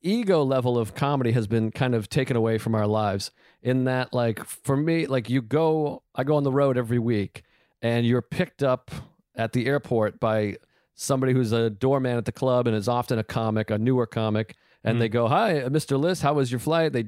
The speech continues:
Speaker 1: they grab your bags, and it's sort of, the sort of level of this person sort of feels below you. It's as, as ridiculous as that sounds, but, like, they're
Speaker 2: Right.
Speaker 1: like, "Can I, can we get you anything? Can we take you to get you food? Can you do this?" And so you kinda have, it, it, it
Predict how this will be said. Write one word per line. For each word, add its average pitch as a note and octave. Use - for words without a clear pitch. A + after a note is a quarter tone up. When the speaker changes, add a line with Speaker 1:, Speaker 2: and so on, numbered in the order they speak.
Speaker 1:
they B2
grab B2+
your A#2
bags, C#3
and B2
it's A#2
sort D#3
of, -
the B2
sort F3+
of B2+
level D#3
of C#3
this D3
person C#3
sort D3
of A2
feels C#3
below C#3+
you. G#2+
It's G#2
as, A#2
as C3
ridiculous B2
as G#2+
that A2+
sounds, A#2+
but, A2+
like, A2+
they're B2+
Speaker 2:
Right. A#2
Speaker 1:
like, A2
"Can B2
I, A2+
can C3+
we B2
get E3+
you F3+
anything? E3+
Can C3+
we B2+
take C#3+
you C3+
to A#2+
get A#2
you A#2
food? F#3
Can C#3
you B2
do A#2+
this?" E3+
And B2+
so D3
you C#3+
kinda E3
have, C3+
it, B2+
it, A#2
it B2+